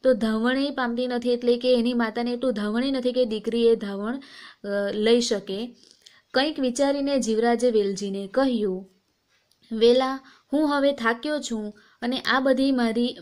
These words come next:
માયા સિદ્ધને ભાઈ, તારી દીકરી ભૂખથી રડતી હોય ને હું અહીં મારા બળદોને લીલો ચાર ખવડાવું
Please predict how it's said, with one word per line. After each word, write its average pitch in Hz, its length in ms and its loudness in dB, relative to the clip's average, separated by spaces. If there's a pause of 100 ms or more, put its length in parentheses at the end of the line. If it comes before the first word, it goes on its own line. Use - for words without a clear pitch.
માયા 214 400 -2
સિદ્ધને 277 480 -2
ભાઈ, 202 360 -6 (400)
તારી 240 280 0
દીકરી 240 340 -2
ભૂખથી 226 420 -2
રડતી 214 360 0
હોય 254 380 0
ને 214 140 -6
હું 233 260 -4
અહીં 240 200 2
મારા 226 220 0
બળદોને 220 520 -2
લીલો 214 280 0
ચાર 214 280 -4
ખવડાવું 226 680 -2